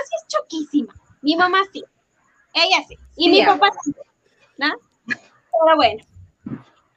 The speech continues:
Speaker 1: No recuerdo mucho y algo que a mí me causa gracia esa palabra.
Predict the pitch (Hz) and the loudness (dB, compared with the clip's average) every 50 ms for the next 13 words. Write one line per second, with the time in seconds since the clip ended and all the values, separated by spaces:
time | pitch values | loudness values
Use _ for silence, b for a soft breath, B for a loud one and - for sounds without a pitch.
0 | _ - 359 392 453 480 508 466 - - 427 403 415 349 403 370 302 302 302 294 | _ -6 -4 -2 0 0 0 0 0 -2 -2 -2 0 -2 -2 -2 0 0 -2 -2
1 | 302 - 359 277 262 233 254 269 359 - - 330 285 254 269 285 285 302 339 294 | -4 -4 -4 -2 -2 -2 -2 -2 -6 -6 -4 -2 -2 -2 0 0 0 0 0 -2
2 | - 277 285 285 302 302 285 240 214 220 - 247 240 262 254 240 254 240 202 170 | -4 -6 -6 -4 -6 -6 -6 -6 -8 -8 -10 -12 -12 -12 -12 -10 -10 -10 -10 -12
3 | 135 143 | -14 -16